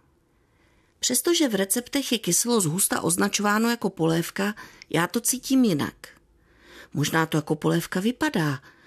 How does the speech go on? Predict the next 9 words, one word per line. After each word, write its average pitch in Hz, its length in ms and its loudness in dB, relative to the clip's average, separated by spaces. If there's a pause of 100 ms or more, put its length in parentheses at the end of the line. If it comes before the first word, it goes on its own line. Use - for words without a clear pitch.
(180)
ale 170 260 2
pro 247 200 0
mě 320 160 4
je 311 60 2
kyselo 302 360 0
prostě 311 320 0
jídlo – 294 440 2 (360)
plnohodnotné 165 720 2
jídlo. - 340 -8